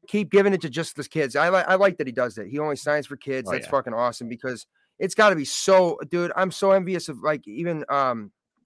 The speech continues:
Speaker 1: my girlfriend's kid legit is such a big Josh Allen fan, and it's gotta be so exciting. You actually get to, like, get excited to watch your quarterback, right? But J P Lossman,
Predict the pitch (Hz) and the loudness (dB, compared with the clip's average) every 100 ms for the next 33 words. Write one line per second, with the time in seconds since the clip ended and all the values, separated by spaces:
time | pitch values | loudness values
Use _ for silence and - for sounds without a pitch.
0 | _ 139 147 175 175 - 185 170 _ _ | _ -8 -2 -2 -2 -6 -6 -6 _ _
1 | _ 135 165 127 196 - _ _ _ _ | _ -10 -8 2 2 2 _ _ _ _
2 | _ _ _ 170 170 202 175 185 160 185 | _ _ _ -8 -4 -4 -2 -4 2 2
3 | 180 185 190 185 170 165 185 185 - 214 | 2 4 4 4 0 -2 -4 -4 0 0
4 | 156 - 208 175 - 202 185 156 170 180 | 0 -2 0 0 2 2 2 0 -2 -2
5 | - 160 - 131 135 117 151 123 - 180 | -4 -14 -10 -6 -6 -4 -6 -6 -2 0
6 | 202 165 120 135 127 127 - 131 117 110 | 2 0 0 0 0 -6 -6 -6 -4 -8
7 | 101 143 170 131 117 135 190 - 170 175 | -2 -2 -2 -6 -10 -4 -4 -4 0 2
8 | 196 - 208 | 2 -2 -6